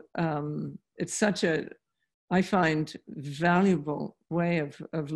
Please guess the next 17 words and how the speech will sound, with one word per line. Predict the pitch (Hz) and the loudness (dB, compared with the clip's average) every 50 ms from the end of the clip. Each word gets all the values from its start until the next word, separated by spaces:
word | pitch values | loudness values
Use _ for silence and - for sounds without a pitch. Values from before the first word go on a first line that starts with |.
| 151 - | -8 -6
of | - 160 165 156 | -6 -6 -6 -4
looking | 160 151 - - 180 185 202 208 208 - 185 165 160 147 - | -6 -6 -6 -4 -2 0 0 0 0 0 -2 -2 -2 -4 -4
at | - 175 160 | -4 -4 -2
history | 180 190 220 330 - - - - - - - - _ | 0 0 0 0 -2 -8 -8 -8 -8 -8 -8 -10 _
and | 175 165 160 | -4 -4 -2
humanity | 156 165 160 165 160 160 175 196 220 180 - - - - - - | -2 0 -2 0 0 0 0 -2 -2 -4 -4 -8 -10 -10 -12 -8
rather | - 156 151 147 156 139 160 156 156 - - | -4 -2 -2 -2 0 -2 -2 -4 -4 -6 -6
than, | 180 - 147 147 151 151 - - _ _ _ _ _ _ _ _ _ _ _ _ _ _ _ _ - | -6 -6 -4 -4 -6 -6 -8 -10 _ _ _ _ _ _ _ _ _ _ _ _ _ _ _ _ -14
uh, | - - - - - _ _ _ | -12 -12 -12 -14 -18 _ _ _
you | - 190 196 | -2 0 2
know, | 175 151 143 143 143 139 - _ _ _ _ _ _ _ | 2 0 -2 -4 -6 -10 -14 _ _ _ _ _ _ _
this | 180 160 160 156 - - | -6 -4 -4 -4 -4 -4
other | - 165 175 165 175 151 139 - - - _ | -2 -2 0 0 0 -2 -2 -4 -8 -8 _
more | 165 160 156 147 143 156 - - _ _ _ - | -4 -2 -2 -2 -2 -4 -6 -10 _ _ _ -6
earthly, | - 175 175 175 175 170 156 151 | -2 -2 -2 -2 -2 -2 -2 -2
worldly | 143 135 147 151 160 170 160 175 151 - - | -2 -2 -2 -2 -2 -2 -2 -4 -4 -6 -6
way. | - 180 - - - - - | -6 -8 -8 -8 -8 -10 -14